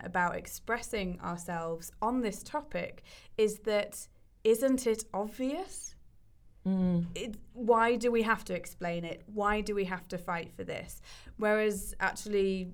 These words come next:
Speaker 1: you know, dear Ijawili explains, demonstrates perfectly that we do. This is our, this is our current day battle. This is what
Speaker 2: Yeah.
Speaker 1: we have to do. We have to find the language. We have to find the words.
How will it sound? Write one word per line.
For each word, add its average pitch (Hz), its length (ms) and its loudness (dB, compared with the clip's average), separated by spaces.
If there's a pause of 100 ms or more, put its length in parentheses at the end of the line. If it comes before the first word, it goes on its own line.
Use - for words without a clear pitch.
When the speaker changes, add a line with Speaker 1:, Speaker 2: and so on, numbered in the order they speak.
(540)
Speaker 1:
you 202 140 -2
know, 180 160 2
dear 190 400 4 (100)
Ijawili 190 560 2
explains, 185 800 -2
demonstrates 196 800 0
perfectly 190 560 -4
that 180 320 -2 (580)
we 247 140 2
do. 302 300 4
This 208 180 0
is 233 160 2
our, 214 260 4
this 226 140 2
is 247 80 -2
our 233 140 6
current 233 340 2
day 214 160 2
battle. 175 560 -2
This 170 160 -2
is 240 60 4
what 233 180 6
Speaker 2:
Yeah. 208 60 4
Speaker 1:
we 196 120 2
have 190 200 -2
to 208 80 -6
do. 185 180 -2
We 180 80 2
have 175 160 -2
to - 80 -6
find 226 400 -2
the 220 60 2
language. 196 500 -2
We 190 60 -6
have 175 180 -8
to 185 80 -12
find 208 400 -2
the 190 60 -2
words. 170 500 -2